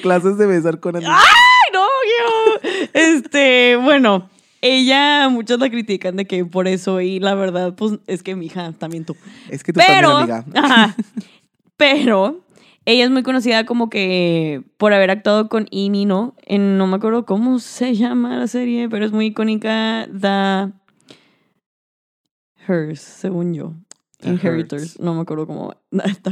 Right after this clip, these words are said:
Speaker 2: Hurts.
Speaker 1: The Hurts.
Speaker 2: Este, pero es una serie como que muy icónica, pues, de los early two thousand and tens, por ahí.
Speaker 1: Ajá.
Speaker 2: Por donde estaba la second gen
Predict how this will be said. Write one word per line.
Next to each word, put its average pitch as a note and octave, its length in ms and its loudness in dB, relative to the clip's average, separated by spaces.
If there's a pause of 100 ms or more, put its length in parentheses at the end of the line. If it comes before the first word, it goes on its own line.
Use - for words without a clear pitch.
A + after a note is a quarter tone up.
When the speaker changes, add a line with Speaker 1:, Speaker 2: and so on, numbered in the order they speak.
Speaker 2:
Hurts. - 360 -10
Speaker 1:
The A#3 420 -10
Hurts. F#3 300 -10
Speaker 2:
Este, A3 1500 2
pero A#3 200 2
es A3+ 100 -2
una A#3+ 160 -6
serie B3 220 -6
como C4 180 -4
que G#3+ 100 -10
muy F#3 300 -6
icónica, E3+ 560 -6
pues, D#3+ 360 -8
de E3 120 -4
los E3 600 -4 (520)
early F#3 760 -2 (460)
two - 120 -10
thousand F#3 280 -6
and F3+ 120 -6
tens, - 540 -16
por D3+ 140 -12
ahí. B2+ 100 -12
Speaker 1:
Ajá. A#2+ 140 -12 (360)
Speaker 2:
Por B3 160 0
donde C4 140 -2
estaba C#4 220 -4
la D4+ 120 -6
second C4+ 560 -6
gen F3 320 -4